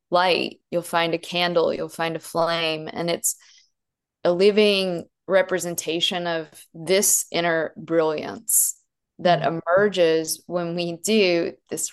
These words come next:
Speaker 1: really simple thing that is super hard to do. And that is we hold unconditional, positive, loving regard,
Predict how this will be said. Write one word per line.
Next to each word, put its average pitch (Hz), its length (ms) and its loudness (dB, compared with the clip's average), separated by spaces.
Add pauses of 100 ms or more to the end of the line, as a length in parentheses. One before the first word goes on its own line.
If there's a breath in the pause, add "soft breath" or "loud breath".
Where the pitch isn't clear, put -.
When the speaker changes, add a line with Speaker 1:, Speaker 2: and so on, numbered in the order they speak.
Speaker 1:
really 170 720 0
simple 208 640 0
thing 170 600 -2
that 170 120 0
is 170 180 -6
super 180 800 -2
hard 160 260 -2
to 160 120 -16
do. - 460 -6
And 170 180 -2
that 180 160 4
is 160 400 2 (640 soft breath)
we 190 220 -2
hold 180 720 2 (600)
unconditional, 190 1040 -2
positive, 170 880 2
loving 170 720 -4
regard, 160 800 -2